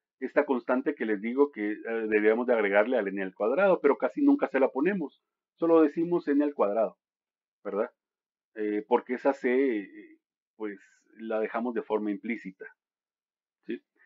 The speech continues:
Pero entonces, esto solo, ese C igual a diez solo era para decir que eran iguales. Y con eso yo puedo comprobar entonces que eso sí es cierto, que es menor o igual. Entonces, hay casos para los cuales sí, sí eso sí se cumple. Entonces,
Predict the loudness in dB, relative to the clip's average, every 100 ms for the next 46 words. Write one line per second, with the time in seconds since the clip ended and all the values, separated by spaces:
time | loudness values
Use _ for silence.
0 | _ _ _ 0 4 6 4 4 4 4
1 | 6 10 10 8 0 4 4 8 8 10
2 | 8 4 8 10 10 8 6 4 -2 -2
3 | 0 4 4 2 4 4 4 -4 _ _
4 | _ -20 -2 2 4 8 8 8 4 0
5 | 4 6 6 2 0 -2 -6 -10 -10 -10
6 | -14 -12 -8 -6 -8 -10 -20 _ _ _
7 | -4 -4 -2 -6 0 0 0 -2 -4 -4
8 | _ _ _ _ _ _ _ _ _ -14
9 | -12 -4 -4 -4 -4 -4 -2 -4 -4 -6
10 | -4 -4 -6 -2 0 0 -4 -10 -8 -8
11 | -12 -10 -6 -6 -4 -6 -6 -14 -14 -6
12 | -4 -4 -8 -18 _ _ _ -20 -20 2
13 | 6 6